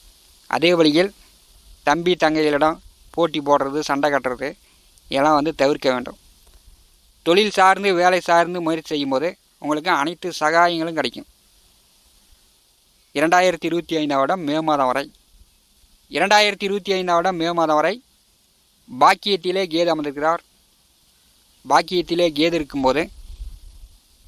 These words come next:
ராகு வந்து ஒரு வீட்டில் அமரும்போது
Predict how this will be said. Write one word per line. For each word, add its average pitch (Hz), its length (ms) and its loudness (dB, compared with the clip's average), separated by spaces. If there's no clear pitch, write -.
ராகு 190 400 4
வந்து 185 240 -2
ஒரு 147 240 0
வீட்டில் 175 340 2
அமரும்போது 151 480 0